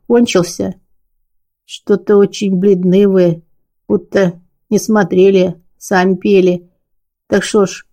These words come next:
ужин подать?» «Нет». Софья вздрогнула при одной мысли о еде. «Иди наверх, собирай вещи, мы уезжаем».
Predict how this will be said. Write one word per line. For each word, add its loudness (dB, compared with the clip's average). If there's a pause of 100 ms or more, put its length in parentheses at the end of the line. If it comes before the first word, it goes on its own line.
(160)
ужин 0
подать?» -2 (1300)
«Нет». 2 (600)
Софья -2
вздрогнула 0 (360)
при 0
одной 0
мысли -2
о 0
еде. -6 (260)
«Иди 0
наверх, 2
собирай 0
вещи, -4
мы 0
уезжаем». -2